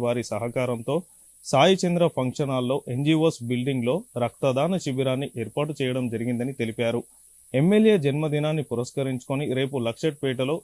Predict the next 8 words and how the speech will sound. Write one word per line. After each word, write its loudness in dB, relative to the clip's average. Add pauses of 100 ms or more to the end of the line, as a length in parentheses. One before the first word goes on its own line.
తరువాత 2 (100)
ఇరవై 0
ఒకటిన -2 (500)
మంచిర్యాలలో 2 (100)
రక్తదాన 0
శిబిరాలు 0 (140)
ఏర్పాటు -2
చేయడం -2